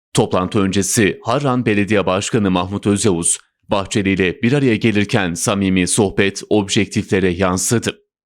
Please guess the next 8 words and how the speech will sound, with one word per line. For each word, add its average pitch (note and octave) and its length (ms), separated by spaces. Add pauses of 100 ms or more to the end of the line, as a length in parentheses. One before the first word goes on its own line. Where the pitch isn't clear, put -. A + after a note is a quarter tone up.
(260)
Şubat G2+ 380
ayı G2 100
içerisinde F#2+ 760
önce G2 320
parti F2+ 360
yönetimi G#2+ 520
ve G2+ 120
milletvekilleriyle, G2+ 1080